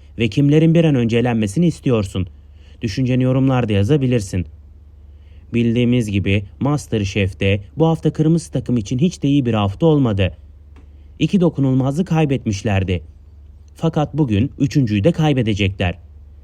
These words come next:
Nedenini bir önceki videoda çok detaylı bir şekilde açıkladım. Merak edenler gidip oradan bakabilir.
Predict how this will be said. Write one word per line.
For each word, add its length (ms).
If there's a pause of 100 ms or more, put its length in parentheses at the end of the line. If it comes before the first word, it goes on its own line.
(180)
Nedenini 460
bir 100
önceki 400
videoda 300
çok 240
detaylı 340
bir 100
şekilde 360
açıkladım. 520 (420)
Merak 340
edenler 340
gidip 300
oradan 340
bakabilir. 480